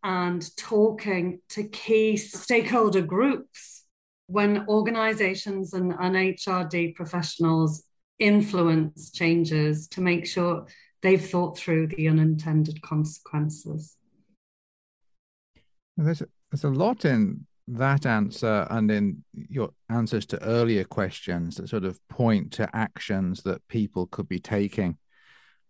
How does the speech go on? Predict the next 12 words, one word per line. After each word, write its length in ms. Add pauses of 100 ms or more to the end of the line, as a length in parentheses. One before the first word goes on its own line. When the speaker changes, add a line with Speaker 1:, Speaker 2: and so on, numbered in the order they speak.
(140)
Speaker 2:
But 140
I'm, 240
I'm 100
thinking 360
that 180
there 180
are 260 (140)
likely 320
to 80
be 140
people 440
listening 640